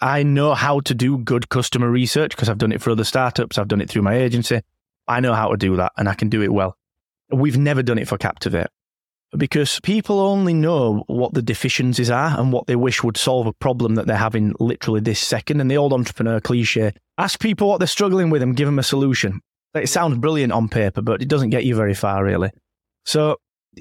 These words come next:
what we did was we literally made useful things. And what I mean by that is we didn't ask people, "What, would you use this thing?"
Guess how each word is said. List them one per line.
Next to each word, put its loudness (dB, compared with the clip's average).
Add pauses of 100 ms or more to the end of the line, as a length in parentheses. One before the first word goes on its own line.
(240)
what 2
we 2
did 2
was 0
we -2
literally 0
made 0
useful 0
things. -2 (520)
And 0 (520)
what 2
I 0
mean 2
by 2
that 2
is 0
we 0
didn't 0
ask -2
people, -2
"What, -2
would 0
you 2
use 2
this 0
thing?" -2